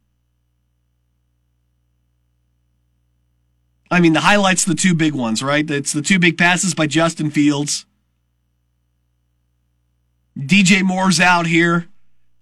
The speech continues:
One catch for sixty-two yards, the touchdown. You're feeling great about that. You're thinking, "Hey, that starts to gel. Look out, this is a dangerous Bears team then."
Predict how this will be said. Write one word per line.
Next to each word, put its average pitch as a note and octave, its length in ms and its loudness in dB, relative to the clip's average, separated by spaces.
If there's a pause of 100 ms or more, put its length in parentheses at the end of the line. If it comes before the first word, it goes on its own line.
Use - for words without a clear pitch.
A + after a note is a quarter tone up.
(120)
One F#3+ 300 0
catch F#3+ 320 -2
for F3 120 -4
sixty-two E3+ 640 0
yards, D#3 420 0
the D3+ 100 -6
touchdown. D3+ 640 -4 (280)
You're C#3+ 120 -6
feeling A3 360 0
great F#3 240 2
about E3+ 340 0
that. C#3 420 -2 (1900)
You're D#3 140 0
thinking, F3+ 260 -2
"Hey, F3 200 4
that F#3+ 260 0
starts D3+ 320 -4
to C#3+ 100 -6
gel. C#3 320 -2
Look G3+ 180 0
out, G#3+ 180 2
this F#3+ 100 -4
is A#3+ 80 -2
a G3+ 60 -2
dangerous G3+ 380 0
Bears A3 360 0
team D#3+ 260 0
then." A#2 240 -8